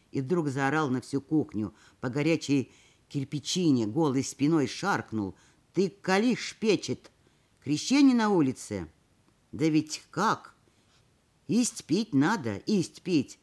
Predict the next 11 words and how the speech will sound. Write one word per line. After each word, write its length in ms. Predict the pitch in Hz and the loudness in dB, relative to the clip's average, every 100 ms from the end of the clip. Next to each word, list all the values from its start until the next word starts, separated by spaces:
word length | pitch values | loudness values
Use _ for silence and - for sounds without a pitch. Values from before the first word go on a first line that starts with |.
| _ | _
А 120 | - 208 | -2 0
вы 140 | 240 | 0
чего 460 | - 208 190 147 - _ | -2 2 2 2 -4 _
расселись?" 720 | 170 - - 196 139 110 - _ _ - | -4 -4 -2 0 0 -4 -10 _ _ -4
Накинулся 580 | 151 180 180 151 - 156 | -2 0 0 -2 -2 -2
он 120 | 147 | -2
на 80 | 127 | -4
дочерей. 560 | 131 - 147 139 95 _ _ - | -8 -6 -4 -4 -6 _ _ -6
"Делать 360 | 160 240 196 | -2 -2 -2
вам 200 | 196 196 | -2 -2
нечего. 480 | 196 151 104 98 | -2 -4 -4 -8